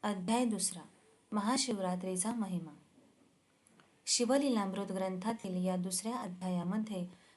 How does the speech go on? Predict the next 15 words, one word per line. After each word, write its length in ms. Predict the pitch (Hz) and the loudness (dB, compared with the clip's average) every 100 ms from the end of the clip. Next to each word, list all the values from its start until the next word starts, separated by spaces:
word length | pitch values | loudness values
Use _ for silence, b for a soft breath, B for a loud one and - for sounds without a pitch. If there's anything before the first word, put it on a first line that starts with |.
| B | B
महामुनी 600 | 208 196 247 254 202 190 | -2 2 2 2 2 0
सूत 260 | 185 240 240 - 180 185 | -2 0 0 -2 -4 -2
यांनी 420 | 202 214 190 185 185 | 0 2 2 -2 -6
महाशिवरात्रीचे 960 | 185 220 - 226 190 180 185 185 196 | -4 -4 -2 -2 -2 -2 -4 -4 -4
महत्त्व 440 | 208 196 220 226 262 | -6 -6 -6 -4 -4
सांगितले 500 | 220 180 175 180 196 | -2 -2 -2 -4 -10
आहे. 300 | 185 175 160 - B B B B B - | -10 -12 -14 -20 B B B B B -2
सूत 280 | 254 269 | 0 2
मुनी 300 | 294 262 202 | 4 2 2
म्हणाले, 560 | 190 196 202 240 190 185 B B B | 0 -2 -2 0 -2 -4 B B B
"सज्जन 420 | - 202 180 247 | -4 -2 2 2
हो, 280 | 269 220 185 - B B | 2 0 -4 -8 B B
महाशिवरात्रीचे 960 | 208 185 247 254 226 196 185 190 185 190 | -4 0 2 2 2 0 -2 -4 -4 -4
महात्म्य 560 | 185 180 220 - 190 185 - | -2 -2 -2 -4 -6 -6 -4
अगाध 320 | 196 185 208 | -2 0 0